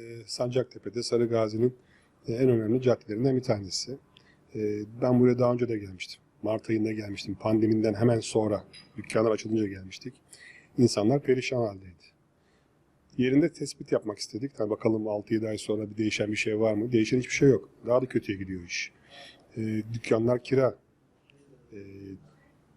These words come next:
az iş oluyor. Ekonomik durum kötü olduğu için insanların alım gücü düşük. Esnaf halinden memnun değil. Yani bakın, bir mobilya dükkanına girdim.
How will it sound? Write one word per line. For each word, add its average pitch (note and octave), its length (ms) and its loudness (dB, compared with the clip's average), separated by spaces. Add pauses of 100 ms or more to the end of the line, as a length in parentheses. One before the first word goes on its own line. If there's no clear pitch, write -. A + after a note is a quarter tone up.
(300)
az B2+ 160 2
iş C3 160 -2
oluyor. A2 300 2 (840)
Ekonomik B2+ 480 2
durum B2+ 300 4 (140)
kötü B2+ 260 -2
olduğu B2+ 140 2
için B2 160 -4
insanların B2 400 2
alım A#2+ 280 2
gücü A#2 160 2
düşük. - 400 -8 (520)
Esnaf A#2 340 -2
halinden A#2 360 4
memnun C#3+ 320 6
değil. D3+ 140 0 (760)
Yani A#2+ 320 6
bakın, B2+ 300 0
bir C3 60 -6
mobilya C3 360 0
dükkanına C#3 380 2
girdim. A#2+ 380 -2